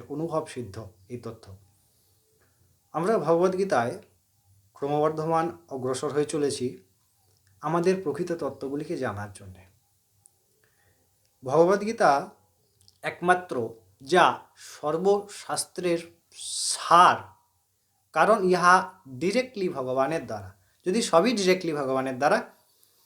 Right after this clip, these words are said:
কিন্তু এইটি বিশেষ করে আমাদের জন্যে ভগবানের উপদেশ আমৃত। তাই এইগুলি বোঝার জন্যে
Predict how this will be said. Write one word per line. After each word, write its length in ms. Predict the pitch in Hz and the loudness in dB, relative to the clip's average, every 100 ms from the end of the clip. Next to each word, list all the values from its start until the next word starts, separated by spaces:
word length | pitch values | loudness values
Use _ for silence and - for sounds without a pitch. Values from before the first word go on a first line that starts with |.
| _ | _
কিন্তু 220 | 226 233 | -2 0
এইটি 380 | 220 175 190 226 | 2 2 0 0
বিশেষ 380 | 190 185 220 220 | 0 0 0 0
করে 340 | - 107 104 - | -4 -10 -10 -10
আমাদের 500 | 139 147 147 202 180 | -2 0 4 4 2
জন্যে 300 | 131 104 101 _ | -4 -8 -14 _
ভগবানের 500 | 123 127 131 131 139 | -6 -2 4 4 2
উপদেশ 380 | 131 143 160 165 | -4 -2 0 2
আমৃত। 380 | 131 107 101 - - _ _ _ _ _ _ _ _ | 0 -4 -10 -16 -20 _ _ _ _ _ _ _ _
তাই 140 | - 233 | 4 4
এইগুলি 880 | - 190 240 226 262 233 262 - _ _ | 4 2 2 2 2 2 0 -8 _ _
বোঝার 420 | 127 156 - 254 | -4 -2 2 2
জন্যে 420 | 196 165 127 139 | 2 0 -2 -6